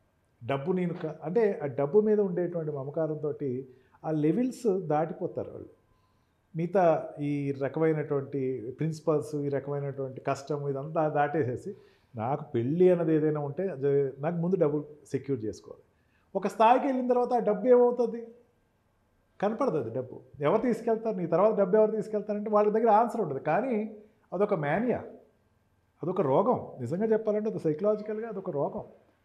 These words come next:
ఆ డబ్బు మీద తాపత్రయంతోటి ఏ తప్పు, ఇది ఆ అమ్మాయి ఎంచుకున్న మార్గం ఇది. ఒక్కొక్కరు ఒక్కొక్క మార్గం తీసుకుంటారు. ఆ అమ్మాయి ఈ రకమైనటువంటి ఒకటి తీసుకుంది. అంటే ఈ శరీరాన్ని వేరే వాడికి అర్పించటంలో ఆ అమ్మాయి పెద్ద ఆలోచించలేదు, తప్పు అనిపించలేదు.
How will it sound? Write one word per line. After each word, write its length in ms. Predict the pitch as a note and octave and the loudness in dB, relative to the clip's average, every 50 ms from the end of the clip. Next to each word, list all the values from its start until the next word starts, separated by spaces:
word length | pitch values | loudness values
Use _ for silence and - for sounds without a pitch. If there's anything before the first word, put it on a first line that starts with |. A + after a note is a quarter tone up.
| _ - | _ -10
ఆ 60 | C3 | -8
డబ్బు 340 | A#2 A#2 C3+ C#3 D#3 A#3 B3+ | -4 -2 -2 0 0 0 0
మీద 200 | A#3+ B3 A#3 A#3 A#3 A3+ | 2 2 0 0 2 2
తాపత్రయంతోటి 920 | F#3 F#3 F#3+ G3 G#3+ G#3+ G#3+ G3+ G3 F#3+ F#3 G3 F#3+ F3 - G3 F3+ F3 - | 2 2 2 2 -2 -2 -2 -2 -2 -2 -2 -4 -4 -4 -4 -6 -8 -4 -2
ఏ 160 | D3+ D#3+ G3 | 2 2 2
తప్పు, 300 | G#3+ - A3+ G#3+ A3 - | 2 2 0 -2 -2 -4
ఇది 400 | G#3 F3 F3+ G3+ G3+ B3 A#3+ - - | -6 -4 -2 -2 -2 -2 -4 0 2
ఆ 60 | F#3+ | 4
అమ్మాయి 220 | G3 A3 B3+ C4 B3+ | 4 4 4 2 2
ఎంచుకున్న 300 | B3 A#3 A#3 B3+ B3+ B3+ | 2 0 -2 -6 -6 -2
మార్గం 320 | A#3 G#3 G3+ G3+ G#3+ B3 | 0 0 0 0 -2 -4
ఇది. 240 | G3 C#3 A2+ A2+ - - - _ _ _ _ _ _ _ _ _ _ _ _ - | -4 -4 -6 -8 -12 -14 -20 _ _ _ _ _ _ _ _ _ _ _ _ -6
ఒక్కొక్కరు 360 | G3+ G#3+ G#3 B3+ B3 - C#4 | -4 -2 -2 -2 -2 0 0
ఒక్కొక్క 260 | C#4 B3+ C4+ A3 - A3+ | 0 0 0 -2 -4 -4
మార్గం 420 | G3 F3+ G3 G3+ G3+ G3+ G#3+ G3 | -2 0 2 2 2 2 0 0
తీసుకుంటారు. 520 | F3+ F3 D#3 - - E3+ D#3 D3+ G#3 B3 | 0 -2 -2 -4 -6 -10 -10 -6 -4 -2
ఆ 80 | A#3+ G#3+ | -2 -2
అమ్మాయి 420 | G3+ A3 C4 C4 A#3+ A#3+ B3 B3 | -2 -4 -4 -4 -4 -4 -4 -4
ఈ 40 | A#3+ | -4
రకమైనటువంటి 720 | G#3+ G#3 G#3+ G#3+ A3 A3+ A3 G#3 G#3 G3+ G#3 G3 F3 F#3 F#3 | -2 -2 -2 -2 -2 -2 -2 -2 -4 -4 -4 -6 -6 -6 -8
ఒకటి 140 | E3+ D#3+ | -8 -8
తీసుకుంది. 460 | - - D3+ C#3+ - - - G#2 - D3 | -6 -6 -6 -6 -8 -10 -16 -14 -12 -10
అంటే 420 | D#3+ F#3+ A3+ B3 G#3+ G#3 G#3+ - - - - _ _ _ _ _ | -8 -6 -4 -2 -2 -2 -4 -8 -14 -20 -20 _ _ _ _ _
ఈ 100 | D#3+ D#3+ | -2 -2
శరీరాన్ని 640 | D3+ D#3 D#3 D#3+ E3+ G#3+ B3 B3 B3+ B3 B3 A#3+ A3 | -2 0 0 0 0 0 0 2 2 2 2 2 2
వేరే 240 | G3 G3 G#3 G#3+ A3 | 4 4 4 4 4
వాడికి 240 | A3+ A3 G#3+ A3 | 2 2 0 0
అర్పించటంలో 1000 | F#3+ F3 E3 - A3 A3 G#3 - - G#3 F#3+ F#3 F#3+ G#3 G#3 F3 D#3+ F3+ F3+ - - - - - | -2 -2 -2 -2 -2 -2 -2 -4 -6 -6 -4 -2 -2 0 0 2 0 0 -2 -6 -14 -18 -12 -8
ఆ 40 | G3+ | -6
అమ్మాయి 200 | G#3+ A3 B3+ C4 | -4 -4 -4 -4
పెద్ద 200 | - B3+ A3+ G#3 | -2 -2 0 2
ఆలోచించలేదు, 760 | A3+ G#3 A3 B3 C4+ A3 A#3+ A#3+ G#3 - - A3 G3+ - G#3+ | 2 4 4 2 0 -2 -6 -8 -8 -8 -8 -8 -4 -4 -4
తప్పు 140 | G#3 G#3 - | -4 -4 -4
అనిపించలేదు. 500 | C4 A#3+ G3+ F#3+ - - - G#2+ G2+ G2 | -6 -6 -6 -6 -8 -8 -10 -14 -14 -14